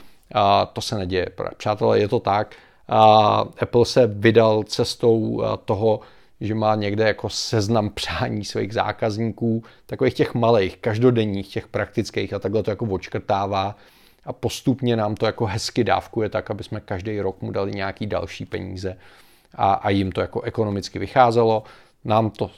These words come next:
nás to vždycky jako něčím potěší, ale, ale nevypadá to, že by Apple měl v kapse nějakou technologii, která by byla prostě úplně wow, že bychom z toho všichni padli na krovky a běželi jsme stát fronty,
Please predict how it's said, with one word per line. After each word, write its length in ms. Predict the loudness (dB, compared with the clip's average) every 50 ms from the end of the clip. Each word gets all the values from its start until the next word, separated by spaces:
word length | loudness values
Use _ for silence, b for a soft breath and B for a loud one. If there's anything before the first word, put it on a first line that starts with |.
| -20 -14 -8
nás 200 | -6 -6 -6 -4
to 100 | -2 -2
vždycky 280 | -2 -2 -2 -2 -2 -2
jako 160 | 0 0 0
něčím 400 | 0 -2 -2 -2 -4 -6 -6 -6
potěší, 560 | -6 -4 -4 -4 -4 -4 -4 -4 -2 -2 0
ale, 280 | 0 2 0 0 -2 b b b b b b _ -4
ale 260 | 0 2 2 2 2
nevypadá 720 | 2 0 2 4 4 6 6 4 4 4 4 4 4 2 2
to, 140 | 0 -2 -2
že 120 | -2 -2
by 180 | -2 -2 -2 -4
Apple 320 | -4 -6 0 2 4 4
měl 440 | 4 2 0 0 2 2 2 2 0
v 120 | -2 -4 -8
kapse 400 | -10 -10 -8 -6 -4 -4 -2 -2
nějakou 360 | -2 -4 -6 -6 -4 -6 -4
technologii, 720 | -6 -8 -10 -8 -8 -8 -6 -4 -4 -4 -4 -4 -6 -6
která 360 | -8 -8 -6 -4 -2 -2 -2
by 140 | -2 -4 -6
byla 200 | -6 -6 -6 -6
prostě 280 | -6 -8 -10 -10 -10 -10
úplně 380 | -10 -10 -8 -6 -6 -6 -4
wow, 420 | -4 -4 -4 -4 -4 -4 -6 -6 -8
že 80 | -10 -10
bychom 240 | -12 -12 -12 -14 -12
z 40 |
toho 160 | -10 -10 -10 -10
všichni 320 | -10 -14 -14 -14 -14 -14 -10 _
padli 280 | -6 -4 -4 -2 -4 -4
na 100 | -6 -8
krovky 440 | -8 -8 -8 -8 -8 -8 -6 -6
a 60 | -6 -6
běželi 440 | -4 -4 -4 -4 -4 -4 -4 -6
jsme 200 | -6 -8 -10 -12
stát 320 | -10 -8 -8 -8 -8 -10 -12
fronty, 640 | -10 -6 -4 0 0 0 0 0 -2 -4 -6 -8